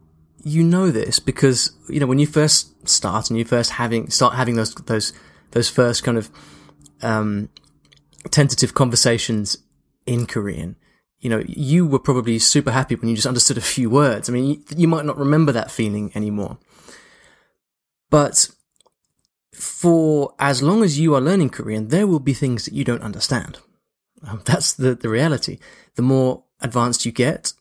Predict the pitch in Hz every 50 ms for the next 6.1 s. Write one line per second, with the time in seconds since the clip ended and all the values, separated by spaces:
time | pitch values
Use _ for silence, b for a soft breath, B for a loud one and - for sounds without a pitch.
0 | _ - 127 117 120 117 117 117 117 117 117 113 113 110 107 107 - - 113 110
1 | 107 107 104 104 - 120 117 101 107 104 - - - - 113 113 - 117 117 110
2 | 104 107 107 107 113 131 147 151 - - 120 110 110 113 113 113 110 107 110 113
3 | 110 110 110 110 110 107 101 - - 104 95 - - B B B B B B B
4 | B B B _ _ _ _ _ _ _ _ _ _ _ _ _ _ _ _ -
5 | 143 123 123 123 - 127 123 - - - 117 110 - 117 113 120 131 104 101 107
6 | 127 208